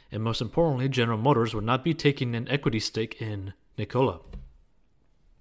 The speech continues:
Nor will it be helping Nikola produce his Badger pickup truck, pickup truck. As a result, Nikola will start to refund order deposits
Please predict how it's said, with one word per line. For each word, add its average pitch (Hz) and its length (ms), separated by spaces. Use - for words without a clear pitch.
Nor 143 260
will 139 200
it 135 80
be 131 100
helping 120 320
Nikola 110 300
produce 113 340
his 107 140
Badger 107 340
pickup 151 340
truck, - 460
pickup - 260
truck. - 260
As 113 100
a 110 60
result, 110 600
Nikola 123 320
will 117 100
start 127 240
to - 80
refund 120 560
order 139 300
deposits 110 560